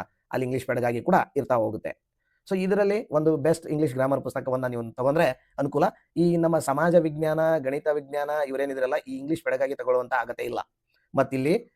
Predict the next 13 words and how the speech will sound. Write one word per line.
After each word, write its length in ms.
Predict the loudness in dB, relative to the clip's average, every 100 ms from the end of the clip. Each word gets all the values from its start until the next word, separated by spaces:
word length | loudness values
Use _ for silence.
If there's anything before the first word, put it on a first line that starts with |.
| -6 -2
ನೀವು 180 | 0
ಇಂಗ್ಲಿಷ್ 260 | 2 0 2
ಪೆಡಗಾಗಿಯನ್ನ 540 | 4 4 4 2 -2
ತಗೋಬೇಡಿ, 420 | -2 2 2 2 -4
ಯಾಕಂದ್ರೆ 300 | -8 -6 -6
ಇಂಗ್ಲಿಷ್ಗೆ 760 | -2 0 0 -2 0 4 4 0 -10
ಪ್ರತ್ಯೇಕವಾಗಿರ್ತಕ್ಕಂಥ, 880 | -2 2 4 4 4 0 -2 -4 -6
ಅಂದ್ರೆ 420 | -8 _ 0 0
ಇಂಗ್ಲಿಷ್ 260 | 4 2 2
ಟೀಚರೇ 360 | 0 6 6
ಆಗುವಂತ 460 | 8 6 4 2 0 2 2
ಏನು 160 | -2 -6
ಶಿಕ್ಷಕರಿದ್ದೀರಲ್ಲ, 580 | -6 -4 -2 -2 -2